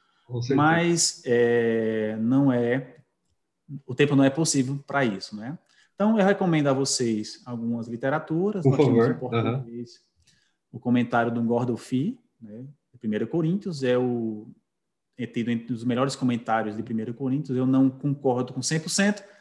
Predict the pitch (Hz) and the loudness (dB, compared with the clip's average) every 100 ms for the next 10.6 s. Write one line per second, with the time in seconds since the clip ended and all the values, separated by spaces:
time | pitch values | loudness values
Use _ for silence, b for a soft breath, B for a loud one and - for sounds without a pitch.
0 | b b b b b - 120 131 135 160 | b b b b b -4 0 2 4 4
1 | - 120 120 - - - _ _ - 127 | 2 -2 -4 -4 -6 -10 _ _ -8 -2
2 | 147 156 135 139 139 120 117 113 127 135 | 0 2 4 4 4 2 0 0 -2 0
3 | 127 147 143 127 113 107 117 143 113 113 | 2 0 0 -2 -2 -4 -6 -6 -10 -12
4 | 147 _ _ _ _ - 107 117 120 117 | -16 _ _ _ _ -10 -6 -2 -2 -2
5 | 131 135 131 113 - 113 123 156 160 _ | -4 -2 -2 -2 -2 0 0 -2 -8 _
6 | - - 135 135 123 117 113 110 123 143 | -10 -4 -2 0 0 0 -2 -2 0 -2
7 | 208 - _ _ - - 120 113 131 135 | -4 -6 _ _ -20 -10 -4 0 2 4
8 | 131 131 123 110 139 156 120 117 127 127 | 2 0 -2 0 0 2 -2 -2 -2 -2
9 | 120 156 151 127 131 156 - 127 123 120 | -2 -6 -4 -2 -2 -2 -6 -10 -8 -6
10 | 117 110 120 165 113 | -4 -4 -2 -4 -4